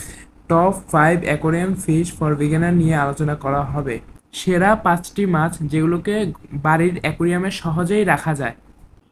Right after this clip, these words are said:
তো আর কথা বাড়াচ্ছি না, সরাসরি ভিডিওতে যাওয়া যাক। আমাদের লিস্টে থাকা পাঁচ নম্বর মাছটি হলো জেব্রা ফিশ। এটি বিগিনারদের জন্য একটি ভালো চয়েস হতে পারে। এর জীবনকাল হলো দুই থেকে তিন বছর।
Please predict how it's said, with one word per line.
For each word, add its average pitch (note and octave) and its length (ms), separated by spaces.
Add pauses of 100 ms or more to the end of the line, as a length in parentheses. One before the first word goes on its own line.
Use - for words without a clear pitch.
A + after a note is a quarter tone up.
(120)
তো G3 120
আর F#3+ 220
কথা F3 220
বাড়াচ্ছি F#3 380
না, F3+ 140
সরাসরি F3+ 480
ভিডিওতে E3+ 480
যাওয়া D3+ 220
যাক। C3 180 (960)
আমাদের D3 460
লিস্টে D#3+ 360
থাকা C#3+ 360 (260)
পাঁচ D3 260
নম্বর D#3+ 220
মাছটি D#3 400
হলো D3+ 220
জেব্রা C3+ 380
ফিশ। C3 200 (160)
এটি C3+ 220
বিগিনারদের D#3 520
জন্য D3 240
একটি D#3+ 200
ভালো C#3+ 300
চয়েস D3+ 380 (100)
হতে C#3+ 220
পারে। B2+ 280 (160)
এর D#3+ 260
জীবনকাল D3+ 520 (120)
হলো C3+ 220 (220)
দুই D3+ 160
থেকে D#3+ 300
তিন D#3+ 300
বছর। C3 340